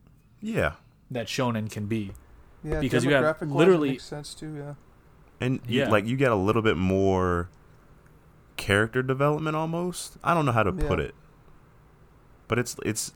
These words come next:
Speaker 1: like you said, it's pure. That's probably the best way to say it.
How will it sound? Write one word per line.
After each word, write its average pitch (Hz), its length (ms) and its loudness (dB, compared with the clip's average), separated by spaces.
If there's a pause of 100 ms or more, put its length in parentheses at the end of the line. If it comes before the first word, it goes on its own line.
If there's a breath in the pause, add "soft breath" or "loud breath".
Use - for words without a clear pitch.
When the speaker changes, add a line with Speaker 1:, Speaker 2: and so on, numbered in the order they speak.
(140)
Speaker 1:
like 135 180 2
you 135 80 -2
said, 107 200 2
it's 90 180 -2
pure. 87 320 2
That's 90 160 -6
probably 104 260 -2
the 90 100 -2
best 82 280 -2
way 80 100 -4
to 71 100 -2
say - 180 -8
it. - 220 -12